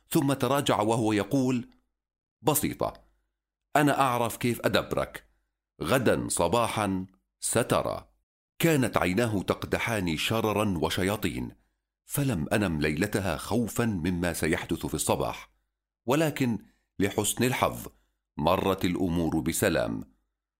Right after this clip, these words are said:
فقلت في نفسي: "إن أحمد خليل يوحي بأنه أهوج وأحمق،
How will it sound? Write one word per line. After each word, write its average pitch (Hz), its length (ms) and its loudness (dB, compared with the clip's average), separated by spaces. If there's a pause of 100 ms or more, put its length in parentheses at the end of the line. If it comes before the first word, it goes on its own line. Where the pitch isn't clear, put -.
فقلت 139 420 0
في 80 180 0
نفسي: 104 500 -2 (340)
"إن 127 140 4
أحمد 135 420 0
خليل 110 480 -2 (320)
يوحي 127 440 0
بأنه 98 720 0
أهوج 107 500 0
وأحمق، 104 720 0